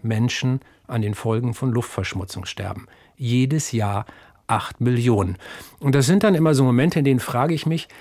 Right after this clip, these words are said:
was muss eigentlich noch passieren, bevor alle Verantwortlichen begreifen, dass Umweltschutz kein Luxus ist, sondern genau das Gegenteil davon, nämlich die Grundlage des Lebens.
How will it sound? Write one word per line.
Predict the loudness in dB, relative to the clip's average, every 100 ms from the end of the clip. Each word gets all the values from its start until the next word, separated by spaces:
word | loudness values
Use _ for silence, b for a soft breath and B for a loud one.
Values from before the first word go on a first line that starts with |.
| B B -4
was | -2 0 0
muss | 0 0 -2
eigentlich | 0 0 0 -2
noch | 0 4 4 2 -6
passieren, | -6 -4 -2 -2 0 0 -2
bevor | -4 -6 -2 0 0 -2 -8 B B B
alle | -2 -2
Verantwortlichen | -2 -2 0 0 0 -2 -2 -4
begreifen, | -4 -6 -4 -4 -2 -2 0
dass | 0 -2
Umweltschutz | 0 2 2 0 -2 -6 -6
kein | -4 -2
Luxus | -2 -2 -4 -6 -4 -6 -4
ist, | -6 -8 -8
sondern | -4 -2 -2
genau | -2 -4 -4
das | -6 -8 -4
Gegenteil | 0 0 0 -2 -2
davon, | -4 -4
nämlich | -2 -4
die | -4
Grundlage | -2 2 2 2 -2 -4 -6
des | -10 -10
Lebens. | -12 -14 -20 -20